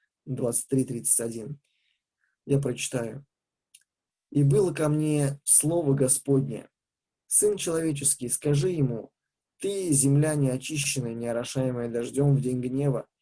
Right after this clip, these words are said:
за гору пророков её среди неё, как лев рыкающий, терзающий добычу, съедает души и обирает имущество и драгоценности, умножает число вдов.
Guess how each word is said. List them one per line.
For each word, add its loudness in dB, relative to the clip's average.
за -2
гору 0
пророков 0
её -2
среди -2
неё, -2
как -8
лев 2
рыкающий, -6
терзающий 0
добычу, -2
съедает 0
души 0
и 2
обирает 0
имущество -2
и 2
драгоценности, -2
умножает -2
число -6
вдов. -2